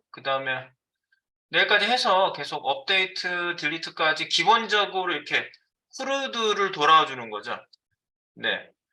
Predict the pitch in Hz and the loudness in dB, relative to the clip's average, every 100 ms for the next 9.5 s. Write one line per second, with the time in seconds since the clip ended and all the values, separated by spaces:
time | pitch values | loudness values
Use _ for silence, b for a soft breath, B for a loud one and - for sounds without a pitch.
0 | B B B B B B _ - 135 139 | B B B B B B _ -6 -6 -4
1 | - 156 185 196 185 180 170 165 165 165 | -2 0 4 2 2 0 2 2 2 2
2 | 160 160 156 151 _ _ _ 131 127 123 | 0 -4 -8 -16 _ _ _ -14 -12 -10
3 | 123 - _ _ _ _ _ _ - 151 | -12 -18 _ _ _ _ _ _ -6 0
4 | 165 165 - 135 226 233 156 - - 151 | 2 2 2 6 6 6 2 2 -4 -6
5 | 120 - _ _ b b b b _ - | -10 -18 _ _ b b b b _ -18
6 | - 131 131 120 123 131 123 123 135 151 | -6 -6 -6 -10 -4 -2 0 0 -2 -4
7 | - _ _ _ B B B B _ _ | -10 _ _ _ B B B B _ _
8 | - 120 131 131 - 131 - 117 120 120 | -14 -4 -4 -2 -4 -6 -6 -10 -10 -10
9 | 135 117 117 190 - | -10 -10 -12 -14 -14